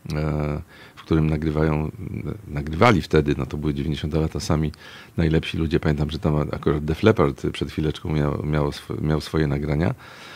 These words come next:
w tymże studiu. No i potem, kiedy nadarzyła się okazja, że Bryan Adams nagle przyjeżdża do Polski na koncert, to,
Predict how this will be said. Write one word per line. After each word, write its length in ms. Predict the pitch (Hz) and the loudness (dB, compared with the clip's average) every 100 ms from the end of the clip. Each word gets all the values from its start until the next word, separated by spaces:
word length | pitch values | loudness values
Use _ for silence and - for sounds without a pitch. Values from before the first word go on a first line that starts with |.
| - - - - - | -18 -20 -20 -8 -2
w 40 | |
tymże 300 | - 82 82 | 2 2 0
studiu. 420 | - 78 87 123 - - - - - | -2 2 4 4 2 -14 -20 -20 -4
No 140 | 95 107 | 6 6
i 80 | |
potem, 240 | 120 175 139 | 6 2 2
kiedy 200 | 135 113 | 2 6
nadarzyła 440 | 104 98 95 123 | 8 6 6 2
się 100 | 104 | 2
okazja, 340 | 90 87 95 85 | 2 4 4 4
że 160 | 82 | 2
Bryan 320 | 78 82 101 | 2 4 4
Adams 280 | 87 85 80 | 4 2 0
nagle 220 | 78 78 | -2 -2
przyjeżdża 380 | 76 - 78 73 | -4 0 0 0
do 120 | 76 | -2
Polski 360 | 76 76 - - | -4 -6 -6 -8
na 100 | 67 | -6
koncert, 500 | 80 73 113 135 - - - - - - - - | -4 -2 0 0 -4 -20 -20 -20 -20 -20 -20 -2
to, 340 | - 92 101 | 6 6 6